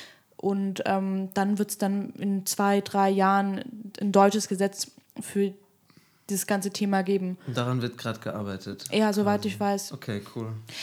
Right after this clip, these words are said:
Speaker 1: Also was ich auch empfehlen kann an alle, weil ich hab wirklich, ich hab ganz, ganz viele Artikel mir durchgelesen und ich fand's mega schwierig, mich über das Thema zu, ähm, informieren, weil es eben, und das darf man nicht vergessen, da auch ganz viele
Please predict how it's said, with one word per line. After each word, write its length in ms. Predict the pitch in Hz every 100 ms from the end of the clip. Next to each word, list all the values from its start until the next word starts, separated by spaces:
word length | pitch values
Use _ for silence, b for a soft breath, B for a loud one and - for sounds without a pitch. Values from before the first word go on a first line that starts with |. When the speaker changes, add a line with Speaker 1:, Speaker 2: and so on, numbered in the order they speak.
| B
Speaker 1:
Also 160 | 226 220
was 120 | 254
ich 140 | 262 -
auch 80 |
empfehlen 380 | 240 226 247 247
kann 200 | 247 240
an 100 | 233
alle, 260 | - 240 226
weil 120 | 214
ich 100 | 214
hab 120 | 226
wirklich, 300 | 208 220 208
ich 100 | 226
hab 60 | 214 - -
ganz, 260 | - 226 226
ganz 220 | 220 220
viele 460 | - 214 208 202 -
Artikel 340 | - - 220 214
mir 100 | 190
durchgelesen 640 | 208 208 208 190 196 208
und 220 | 202 196 190 B B B B -
ich 120 | 220
fand's 240 | 233 214 214
mega 260 | 233 247
schwierig, 420 | 233 - 226 233 226
mich 180 | 208
über 100 | 208
das 180 | 190 196
Thema 260 | - 233 226
zu, 420 | 226 214 202 202 - - _
ähm, 720 | 196 190 190 190 190 185 180 -
informieren, 640 | - 220 214 220 254 240 202
weil 180 | 214
es 140 | 226 220
eben, 240 | 214 226
und 60 | 202
das 100 | 196
darf 200 | 202 202
man 80 | 202
nicht 120 | 185
vergessen, 360 | 190 214 226
da 80 | 208
auch 100 | -
ganz 240 | - 202 190
viele 320 | 202 196 196